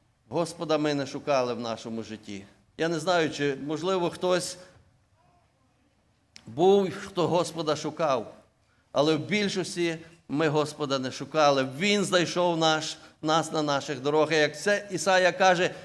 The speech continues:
«Ми були як вівці, які розбрелись по своїх дорогах, про Господа не думали, жили своїм життям». Але Він через своє велике милосердя,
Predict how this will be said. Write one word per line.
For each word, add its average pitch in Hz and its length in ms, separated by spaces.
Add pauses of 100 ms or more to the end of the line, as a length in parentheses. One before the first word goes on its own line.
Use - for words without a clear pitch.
(140)
«Ми 180 140
були 202 300
як 190 200
вівці, 139 560 (160)
які 160 320
розбрелись 202 760
по 202 140
своїх 196 400
дорогах, 185 580 (320)
про 170 160
Господа 170 520
не 165 140
думали, 180 560 (1040)
жили 185 380
своїм 170 400
життям». 160 540 (340)
Але 151 280 (120)
Він 185 300
через 160 300
своє 156 280
велике 156 540
милосердя, 156 880